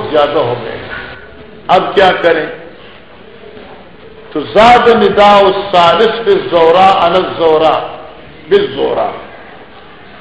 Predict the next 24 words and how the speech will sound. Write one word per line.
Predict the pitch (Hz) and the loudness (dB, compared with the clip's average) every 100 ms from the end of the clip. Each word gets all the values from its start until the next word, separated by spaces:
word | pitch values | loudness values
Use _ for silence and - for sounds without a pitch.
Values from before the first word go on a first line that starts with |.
| - - - | -20 -20 -12
تو | 156 160 | -8 -4
پھر | 226 220 208 220 - - - - - - | 0 2 0 -4 -14 -16 -20 -20 -20 -18
تیسری | 233 262 - 247 - 190 | -6 -6 -4 -6 0 2
اذان | 175 - 190 208 196 208 - - - - - - | 2 2 2 2 -2 -8 -14 -18 -20 -20 -20 -2
کا | 214 - 196 | -2 2 0
اضافہ | 160 170 165 - 214 | 2 2 2 2 0
ہوا | 175 165 165 170 - - - - - - | 0 0 0 0 -4 -10 -14 -20 -12 -10
عثمان | - 190 214 214 208 | -10 -2 2 2 0
ابن | 190 180 175 | -2 -2 -2
عفان | 156 - 180 185 151 | -2 -2 -4 -4 -6
کے | 160 | -6
زمانے | 151 151 151 147 143 | -4 -4 -4 -6 -10
میں، | 156 214 220 - - - - 123 | -6 -4 -6 -8 -16 -20 -20 -2
جو | 196 196 | -2 0
کہ | 185 | 0
بمقام | 151 131 - 185 185 170 120 | 0 0 0 0 0 -2 -2
زورا | 156 160 175 127 | 0 2 2 2
ہوتا۔ | 131 - - - - - - - 139 147 147 143 - - - - 170 | -2 -6 -12 -16 -18 -20 -20 -20 -20 -20 -20 -20 -20 -20 -20 -6 2
اب | 214 226 | 2 2
یہ | 233 | 0
مقام | 220 214 220 220 208 - | -2 2 2 2 0 0
زورا | 190 190 196 196 | 2 4 2 0
کیا | 170 180 196 | 0 2 4
ہے؟ | 185 | 2